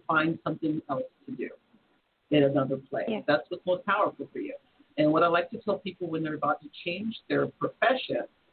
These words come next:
Speaker 1: because they're in a space that they don't like anymore is you should feel joyous because you know you're going someplace else.
Speaker 2: You know, that's how I feel.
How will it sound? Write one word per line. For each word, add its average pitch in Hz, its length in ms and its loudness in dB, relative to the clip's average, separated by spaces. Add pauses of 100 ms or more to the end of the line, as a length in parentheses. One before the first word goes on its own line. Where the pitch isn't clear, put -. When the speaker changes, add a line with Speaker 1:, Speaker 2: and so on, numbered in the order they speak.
Speaker 1:
because 160 380 2
they're 147 120 2
in 143 80 4
a 143 140 2
space 180 340 0
that 160 160 -4
they 147 80 2
don't 139 220 0
like 294 320 0
anymore 139 520 -2 (220)
is 180 140 4 (200)
you 254 280 4
should - 220 -4
feel 185 280 -4
joyous - 380 -2 (100)
because 165 360 -4
you 180 100 -8
know 185 180 -2
you're 175 260 -8
going 147 280 0
someplace - 320 -10 (100)
else. - 160 -6 (1160)
Speaker 2:
You 254 140 6
know, 302 200 0
that's 339 220 2
how 302 120 4
I 269 120 4 (140)
feel. 269 300 0